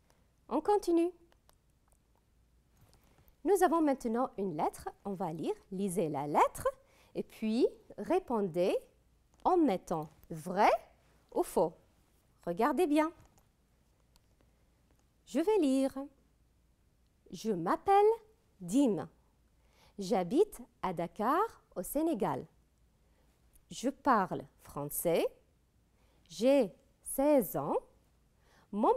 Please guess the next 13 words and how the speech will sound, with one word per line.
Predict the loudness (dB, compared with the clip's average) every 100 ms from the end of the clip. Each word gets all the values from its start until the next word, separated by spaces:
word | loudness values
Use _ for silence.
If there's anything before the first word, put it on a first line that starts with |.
| 2
père | -2 -2 -4 -8 _
est | -8 -6 -4
employé | -4 -4 -4 -4 -4 -4 -2 -2 -6 _ _ -4
à | -2
la | 0 0
banque | 2 4 4 0 -10 _ _ _ _ _ _
et | -4 -4
ma | -2 2 4
mère | 4 4 2 0 -6 -6
est | -6 -2
infirmière | -4 -2 -2 -2 -2 0 0 -2 -4 _ _ _
à | -2
l'hôpital. | 2 2 2 2 0 0 -2